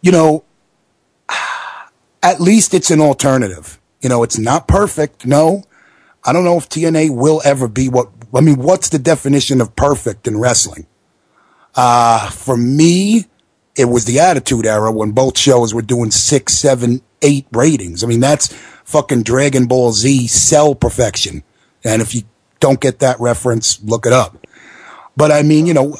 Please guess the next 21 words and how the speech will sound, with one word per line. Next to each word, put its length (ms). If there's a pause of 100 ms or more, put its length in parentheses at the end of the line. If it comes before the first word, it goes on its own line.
I 120
get 200
shit 380
on 180
a 80
lot 360
for 120
being 280
a 40
T 240
N 80
A 140
fan. 400 (840)
And 320 (100)
I 140
just, 540 (220)
I 300 (460)
don't 400 (720)
get 300 (260)
the 100
fucking 680